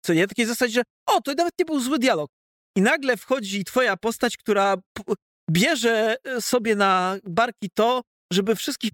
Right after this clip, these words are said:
pouczać i wytłumaczyć dlaczego, co i jak. I wszystko się robi, wiesz, piękne, błyszczące i ten, i psuje cały ten,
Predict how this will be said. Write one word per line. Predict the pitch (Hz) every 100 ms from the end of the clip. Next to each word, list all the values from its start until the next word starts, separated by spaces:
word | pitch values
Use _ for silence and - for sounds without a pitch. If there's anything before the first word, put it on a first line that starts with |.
| -
pouczać | 220 247 - 254 240 - -
i | 214 196 196 196 - _ _ 170
wytłumaczyć | 202 214 214 214 220 - 175
dlaczego, | 175 180 - 180 175
co | -
i | 185 165
jak. | 190 320 - _ _ _ _ 254
I | 254
wszystko | - 339 - 240
się | - 220 214
robi, | 208 196
wiesz, | 185 170 -
piękne, | - 262 226 226 196 185
błyszczące | 170 170 175 202 - 233 208 - 185 185
i | 180
ten, | - 202
i | 202
psuje | - 247 196
cały | 185 170
ten, | 160 151